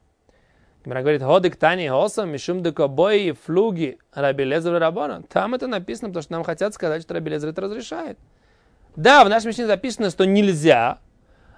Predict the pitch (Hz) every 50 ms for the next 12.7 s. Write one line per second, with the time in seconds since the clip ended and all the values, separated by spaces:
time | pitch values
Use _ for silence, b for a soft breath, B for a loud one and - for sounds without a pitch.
0 | b b b _ - 151 147 - _ _ - 240 302 359 403 415 415 392 359 311
1 | 277 - 226 170 170 147 151 143 139 151 156 165 180 208 196 - _ 330 359 381
2 | 381 359 302 - 302 277 294 262 - 208 165 147 143 143 143 - - 143 165 185
3 | 175 170 170 170 165 175 233 285 - - 151 - 151 143 143 139 160 156 165 190
4 | 320 320 - - - 151 151 160 156 - - - - 311 196 233 311 320 285 247
5 | 202 196 - 277 254 254 226 240 226 233 233 247 247 - - 247 254 - - 370
6 | 392 349 226 156 - b b b b b b b - - - 160 - 175 175 160
7 | 170 185 196 226 262 - 285 294 302 302 - - 175 202 214 208 190 190 339 349
8 | 370 359 285 190 143 - - - 175 175 175 156 156 185 151 127 123 - _ _
9 | _ _ _ _ _ _ _ _ _ _ _ _ _ _ _ _ _ _ _ _
10 | _ _ 143 147 160 170 151 131 - _ 170 175 160 143 - 143 127 123 - 131
11 | 131 139 147 156 151 143 131 120 139 _ _ - 127 120 - - 131 127 123 120
12 | - - 139 131 - - 165 226 330 381 359 220 - -